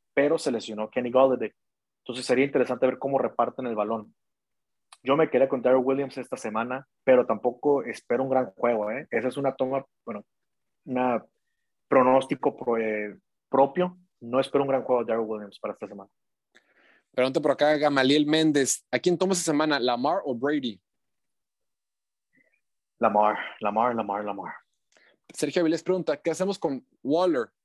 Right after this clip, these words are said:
Speaker 2: ¿Hay que cambi-, hay que cambiarlo o seguimos confiando en él?"
Speaker 1: No, como les comentaba, hay que ser muy pacientes con las alas cerradas, sobre todo con las superestrellas,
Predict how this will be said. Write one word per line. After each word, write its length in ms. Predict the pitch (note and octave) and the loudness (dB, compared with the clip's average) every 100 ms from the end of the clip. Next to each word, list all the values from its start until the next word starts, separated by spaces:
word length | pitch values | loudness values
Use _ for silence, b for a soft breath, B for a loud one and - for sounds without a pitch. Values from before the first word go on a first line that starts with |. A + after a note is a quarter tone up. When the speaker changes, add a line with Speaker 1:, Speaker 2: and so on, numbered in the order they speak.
| _ | _
Speaker 2:
¿Hay 100 | B2+ | -14
que 120 | D#3 | -10
cambi-, 280 | D3 D#3 D#3 | -8 -6 -6
hay 140 | C#3 C#3+ | -6 -8
que 120 | D#3 | -4
cambiarlo 640 | D#3+ D#3+ E3+ F#3+ G3 - | -2 2 2 2 0 -2
o 380 | C3 D#3 F#3 F3+ _ _ _ | -2 0 0 -2 _ _ _
seguimos 340 | - A#2+ C3+ | -8 -6 -6
confiando 300 | - A#2+ C3 | -8 -4 0
en 60 | C3 | 2
él?" 200 | A#2 - _ _ b b b _ _ - | 0 -2 _ _ b b b _ _ 2
Speaker 1:
No, 340 | C3+ C3+ C3 | 6 8 6
como 160 | C3 B2+ | 2 -6
les 100 | A#2 | -6
comentaba, 480 | A#2+ A#2 C3+ C3 A#2+ | -8 -2 4 4 4
hay 120 | B2+ | 0
que 100 | C#3 | -4
ser 180 | - D3 | -4 -4
muy 320 | C#3 D#3 E3 | -2 -4 -4
pacientes 480 | D#3+ C3+ C3+ C3+ - | -2 -4 -4 -12 -12
con 100 | A#2+ | -10
las 80 | G#2+ | -4
alas 160 | B2 | -2
cerradas, 300 | A#2 A2 A2 | -2 0 0
sobre 200 | A#2+ G#2+ | 0 -2
todo 160 | - B2 | 0 0
con 100 | C3+ | 0
las 80 | A#2+ | -2
superestrellas, 720 | A#2 A2 - B2+ C#3 C#3 | -6 -6 -2 0 0 -2